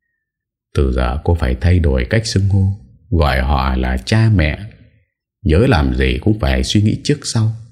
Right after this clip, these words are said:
Đám người đó chắc chắn sẽ tìm mọi cách để hạ bệ cô." "Cô đi trước, tí ta ra sau." Cả Tình vội vàng ra trước, bước tới phòng ăn. Lúc ấy tất cả thành viên đã tập trung đủ cả.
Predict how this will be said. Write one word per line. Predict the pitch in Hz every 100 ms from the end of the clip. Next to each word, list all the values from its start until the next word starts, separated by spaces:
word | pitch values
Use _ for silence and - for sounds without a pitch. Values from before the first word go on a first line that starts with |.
| _ _ _ _ -
Đám | 92 139 107
người | 65
đó | 64 104
chắc | - 156 -
chắn | 95 127
sẽ | -
tìm | - 67 64
mọi | 62 65
cách | - -
để | 65
hạ | 65 64
bệ | 73 62 -
cô." | - 92 - - _ _ _ _ _ _ _ _ _ _ _ _ _ _
"Cô | - 73
đi | 67
trước, | - 80 - - -
tí | - 71
ta | 78
ra | 71 69
sau." | - 65 - - - - _ _ _ _ _ _ _ _
Cả | - 69
Tình | 65 65
vội | 65 64
vàng | 65 69 64 65
ra | 92 95 95
trước, | 151 160 - - - _
bước | 92 95
tới | -
phòng | 82 65 62
ăn. | 67 67 - - _
Lúc | 92 104
ấy | 95
tất | 156 156
cả | - 69 64
thành | - 65 64 64
viên | 92
đã | 107
tập | - -
trung | - 117 104
đủ | 98 64
cả. | - 60 -